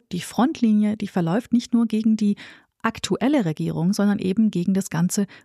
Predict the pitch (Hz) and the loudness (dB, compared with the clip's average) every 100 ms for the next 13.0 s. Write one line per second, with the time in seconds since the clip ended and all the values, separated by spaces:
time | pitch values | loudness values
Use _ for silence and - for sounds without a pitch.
0 | - - 175 233 220 - 190 170 - - | -8 -2 0 0 -2 0 0 0 -2 0
1 | 247 269 165 156 165 - 190 180 _ 220 | 0 2 2 0 -2 -2 -2 -4 _ 2
2 | 247 226 - - - - - - _ - | 2 2 -4 -10 -8 -6 -6 -8 _ -20
3 | - - - - _ _ _ _ _ _ | -20 -20 -20 -20 _ _ _ _ _ _
4 | 220 294 - 320 - 240 269 - 277 269 | 0 2 2 -2 0 0 0 0 0 -2
5 | - 233 - 233 208 - 214 - 254 320 | -2 -4 -2 -2 0 -2 0 2 2 0
6 | - - - _ 196 190 185 - _ _ | -10 -20 -20 _ -2 0 0 -4 _ _
7 | _ - 190 208 208 214 214 190 175 180 | _ -6 -2 0 0 0 0 0 -2 0
8 | 185 180 175 160 - 220 240 240 240 240 | -2 -2 -4 -6 -4 0 2 4 2 0
9 | _ _ _ _ - 175 175 170 170 170 | _ _ _ _ -4 0 0 0 0 -2
10 | 180 196 - 196 196 - 214 - 185 - | 0 0 2 0 0 2 0 0 -2 -4
11 | - _ - 190 180 170 170 165 - 185 | -14 _ -6 -2 0 0 0 -2 -4 -2
12 | 190 - 202 180 160 160 156 - 214 | -2 0 0 2 2 2 -2 -2 -2